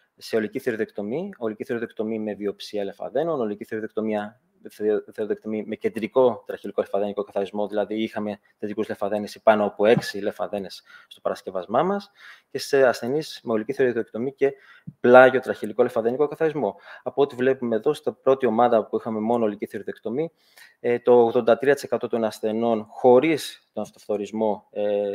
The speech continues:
έφυγαν χωρίς, ε, αγωγή. Μετά την εβδομάδα δεν έπαιρναν κάποια αγωγή. Ε, ενώ στην ολική θεοδεκτομή με,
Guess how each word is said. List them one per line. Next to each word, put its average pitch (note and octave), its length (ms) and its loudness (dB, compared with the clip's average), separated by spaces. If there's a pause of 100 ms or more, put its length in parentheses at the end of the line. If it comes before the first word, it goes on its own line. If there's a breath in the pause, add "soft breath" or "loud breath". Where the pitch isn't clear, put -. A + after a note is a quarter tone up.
έφυγαν A#2+ 380 0
χωρίς, A#2 580 2
ε, G2+ 240 -2 (160)
αγωγή. G#2+ 440 -4
Μετά A#2+ 360 0
την B2 100 -6
εβδομάδα A2 360 2
δεν B2+ 160 -2
έπαιρναν G#2+ 260 0
κάποια G2 240 -6
αγωγή. G#2 380 -10 (1500 soft breath)
Ε, B2 840 6 (1120 loud breath)
ενώ C3 320 4
στην C3 240 -2
ολική A#2+ 200 -2
θεοδεκτομή A#2+ 680 -2
με, C3+ 520 4